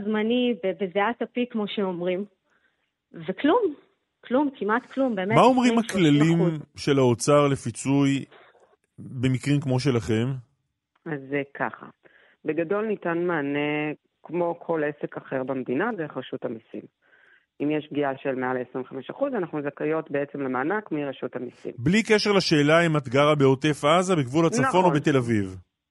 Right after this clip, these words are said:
Speaker 3: נכון, זה בכללי כל עסק במדינה. באו ביחד עם המתווה, שאני כן אגיד רגע שהמתווה הוא מתווה טוב ומתווה שנכתב איתנו, אבל במתווה יש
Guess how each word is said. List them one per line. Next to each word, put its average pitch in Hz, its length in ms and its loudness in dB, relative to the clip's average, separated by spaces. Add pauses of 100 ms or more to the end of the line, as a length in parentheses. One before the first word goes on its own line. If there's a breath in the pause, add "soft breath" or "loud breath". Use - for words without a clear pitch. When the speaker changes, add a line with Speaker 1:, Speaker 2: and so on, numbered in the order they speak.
(140)
Speaker 3:
נכון, 196 340 -2
זה 233 160 0
בכללי 226 460 -2
כל 202 340 -2 (140)
עסק 170 320 -4
במדינה. 135 460 -4 (840 soft breath)
באו 165 720 -4
ביחד 170 440 -2
עם 160 100 0
המתווה, 151 360 -2
שאני 147 300 -4
כן 165 220 -2
אגיד 160 260 -2
רגע 151 260 -2
שהמתווה 147 500 -4
הוא 165 100 -2
מתווה 156 260 -6 (100)
טוב 185 220 -2
ומתווה 160 380 -4
שנכתב 147 480 -4
איתנו, 226 400 -2 (540 loud breath)
אבל 220 140 -2
במתווה 233 460 -2
יש 214 120 -12